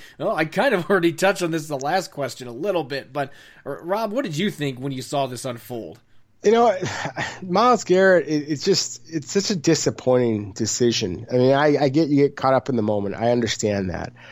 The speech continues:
Speaker 2: Um, he's such a phenomenal talent. We're talking about all-pro player, number one overall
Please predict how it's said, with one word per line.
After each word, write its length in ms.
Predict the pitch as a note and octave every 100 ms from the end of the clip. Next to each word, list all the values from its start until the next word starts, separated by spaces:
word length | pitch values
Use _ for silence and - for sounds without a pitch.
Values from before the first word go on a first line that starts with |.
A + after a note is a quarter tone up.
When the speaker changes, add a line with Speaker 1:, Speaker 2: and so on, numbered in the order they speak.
| - -
Speaker 2:
Um, 260 | A2+ A#2
he's 140 | A#2+ A#2+
such 180 | - -
a 60 |
phenomenal 640 | A#2 B2+ A2+ G#2+ A2 G2+
talent. 260 | G2+ A2 A2
We're 60 | D3
talking 200 | B3 G3+
about 160 | A#2
all-pro 580 | A#2+ B2 B2+ - B2 A#2+
player, 420 | A2+ - A2+ G2+
number 280 | G#2+ D3+ D3+
one 160 | C#3 C#3
overall 800 | C3 C3 A#2+ A#2 A#2 A2+ G#2+